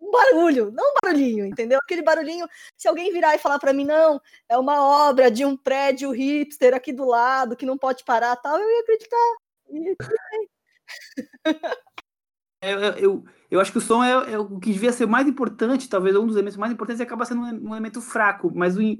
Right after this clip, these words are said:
Speaker 2: todo o entorno me, me agrada e, e me deixa dentro da, desse clima, dessa essa coisa de, de não entender quem são aqueles personagens, mas entender que contexto que eles estão,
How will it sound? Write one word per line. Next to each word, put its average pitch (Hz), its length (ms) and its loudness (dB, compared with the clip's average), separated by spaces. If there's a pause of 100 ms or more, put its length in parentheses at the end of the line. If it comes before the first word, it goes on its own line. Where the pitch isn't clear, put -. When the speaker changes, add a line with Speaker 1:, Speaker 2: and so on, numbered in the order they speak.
(260)
Speaker 2:
todo 254 260 2
o 254 60 4
entorno 233 380 4
me, 240 240 4
me 202 120 -6
agrada 170 640 0 (400)
e, 170 220 2
e - 20 -2
me 180 260 -2
deixa 196 300 4
dentro 190 260 -2
da, 202 120 -2
desse 196 280 -4
clima, 190 480 -2 (240)
dessa 165 800 0 (400)
essa - 180 -12
coisa 254 320 2
de, 247 360 0
de 226 280 -2
não 240 180 2
entender 262 580 2 (320)
quem 240 160 0
são 226 140 -2
aqueles 208 200 -4
personagens, 190 720 0
mas 214 180 0
entender 214 380 -2
que - 120 -20 (100)
contexto 214 480 -4
que 254 100 -6
eles 202 220 -2
estão, 185 500 0